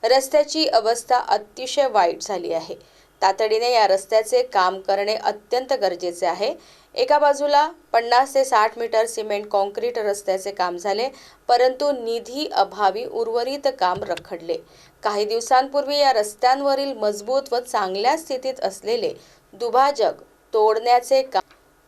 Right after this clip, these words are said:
महानगरपालिकेने सुरू केले. पालिका प्रशासन नागरिकांच्या जीवाशी खेळ आहे, त्यामुळे हा सारा भ्रष्ट प्रकार रोखून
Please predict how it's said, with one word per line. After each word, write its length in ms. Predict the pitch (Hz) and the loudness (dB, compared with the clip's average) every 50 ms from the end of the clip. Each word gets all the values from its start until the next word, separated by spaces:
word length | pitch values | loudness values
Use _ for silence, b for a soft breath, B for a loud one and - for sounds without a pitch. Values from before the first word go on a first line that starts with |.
| _ _ 214 | _ _ -2
महानगरपालिकेने 1080 | 226 220 240 277 302 320 311 - 240 226 - 214 196 196 214 220 208 214 185 175 208 240 | 0 0 2 2 0 0 0 0 0 0 2 2 2 2 0 -2 -2 -2 -4 -2 -2 -2
सुरू 260 | - - 254 196 180 | -2 -2 -2 -4 -4
केले. 300 | - - 175 170 170 165 - b b b b b _ - | -6 -6 -6 -6 -6 -6 -8 b b b b b _ 2
पालिका 480 | 247 240 233 233 254 254 - 269 262 | 2 2 2 2 -2 0 2 2 2
प्रशासन 640 | 254 254 226 220 220 - 240 226 226 - 254 247 254 | 4 2 0 -2 2 4 4 4 4 2 0 2 2
नागरिकांच्या 680 | 240 202 185 196 202 208 208 233 214 220 226 233 233 | 2 2 2 2 -2 -2 0 0 0 0 0 -2 -4
जीवाशी 560 | 226 - 196 196 190 202 220 214 - 196 190 208 208 | -2 -4 -2 0 2 2 2 0 -2 -4 -6 -6 -6
खेळ 240 | - - 190 185 185 | -6 -4 0 0 0
आहे, 240 | 180 175 196 185 - b b b b b b b _ _ | 0 -2 -4 -6 -8 b b b b b b b _ _
त्यामुळे 340 | - 254 262 269 294 294 294 | 2 2 4 4 4 2 2
हा 180 | 294 285 302 311 | 4 2 0 0
सारा 420 | 311 - 277 208 196 220 247 269 | 2 2 4 4 6 6 4 4
भ्रष्ट 360 | 247 220 240 254 254 - - | 4 4 2 2 2 0 -2
प्रकार 420 | 311 294 247 208 180 - 185 185 190 | -2 0 0 0 0 2 2 0 2
रोखून 460 | 185 202 208 208 208 - 262 269 285 | 0 -2 -2 -2 -2 0 2 0 0